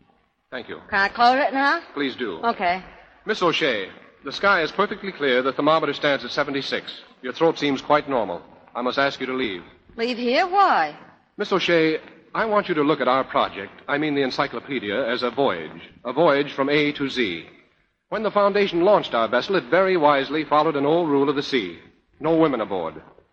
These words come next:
Speaker 1: It chose a crew of single men with nothing to distract them from the course they were to sail.
Speaker 2: Say, Junior, you couldn't stop walking around a little, could you?
Speaker 1: For the last four days, we have been drifting, Miss O'Shea. The needle of the compass no longer points to the magnetic pole. It points, if I may say, to your, uh,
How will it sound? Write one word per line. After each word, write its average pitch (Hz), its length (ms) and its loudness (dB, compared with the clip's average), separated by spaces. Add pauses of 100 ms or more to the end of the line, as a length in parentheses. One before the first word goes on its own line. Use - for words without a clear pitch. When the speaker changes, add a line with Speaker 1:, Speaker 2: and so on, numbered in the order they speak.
(120)
Speaker 1:
It 120 80 -10
chose 165 260 2
a 156 60 0
crew 175 240 4
of 147 100 2
single 202 320 2
men 147 240 2
with 139 160 -4
nothing 135 300 0
to 131 80 -6
distract 135 400 0
them 135 80 -8
from 135 120 -10
the 131 60 -4
course 127 320 -2
they 117 100 -2
were 113 120 -2
to 123 80 -6
sail. 90 400 -4
Speaker 2:
Say, 214 200 0
Junior, 190 560 -2 (200)
you 226 100 -4
couldn't 208 220 -2
stop 202 260 0
walking 214 300 -2
around 214 320 2
a 170 40 -4
little, 151 200 -6
could 170 240 -10
you? 190 120 -12 (200)
Speaker 1:
For 160 100 0
the 160 80 4
last 214 280 0
four 185 200 2
days, 127 360 2
we 135 100 0
have 131 120 0
been 127 140 -2
drifting, 110 360 -4
Miss 92 140 -10
O'Shea. 87 480 -8 (380)
The 127 80 -6
needle 147 300 -2
of 107 80 -2
the 117 80 -2
compass 127 340 -4
no 143 160 4
longer 147 340 2
points 127 360 0
to 123 100 -8
the 113 80 -6
magnetic 117 480 -2
pole. 95 380 -4 (540)
It 113 160 -12
points, 135 300 0
if 110 100 -4
I 127 160 2
may 139 240 -2
say, 101 280 -4
to 113 180 -8
your, 107 400 -4
uh, 92 40 -10